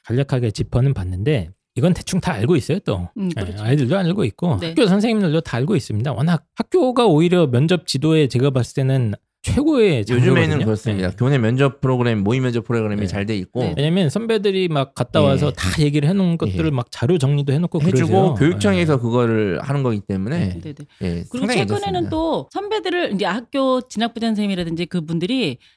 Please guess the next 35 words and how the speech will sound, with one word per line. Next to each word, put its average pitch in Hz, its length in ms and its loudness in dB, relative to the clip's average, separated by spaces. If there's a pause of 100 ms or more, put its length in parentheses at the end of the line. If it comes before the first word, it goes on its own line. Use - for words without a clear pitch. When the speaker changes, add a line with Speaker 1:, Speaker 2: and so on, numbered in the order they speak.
(140)
Speaker 2:
이제 151 220 -4
학교 220 560 -4
면접 175 340 -2
보고 220 120 -2
간 151 200 -2
친구들한테, 196 600 -4
대학 160 220 -4
간 165 180 -4
친구들한테 190 460 -8
전화해요. 160 580 -4 (180)
연락해서 214 640 -2
Speaker 1:
그쵸, 156 140 -2
Speaker 2:
와서 175 340 -2
Speaker 1:
그쵸. 208 160 -4
Speaker 2:
좀, - 100 -14
어, 165 160 0
Speaker 1:
어, 131 80 0 (180)
Speaker 2:
후배들 127 200 0
Speaker 1:
야, 113 60 -2
Speaker 2:
좀 202 120 -2 (120)
위해서 170 180 -2
좀 175 160 -6
Speaker 1:
도와줘라, 160 400 0
Speaker 2:
도와줘라고 165 360 0
Speaker 1:
이렇게. 165 80 -4
Speaker 2:
하는 220 140 -4
경우들이 156 340 -4
좀 147 160 -10
있거든요. 123 420 -8
Speaker 1:
네, 104 60 -6
그래서 147 340 -4 (340)
어떤 226 480 2
질문이 185 460 4
나올지는 139 800 2
대부분 226 680 -2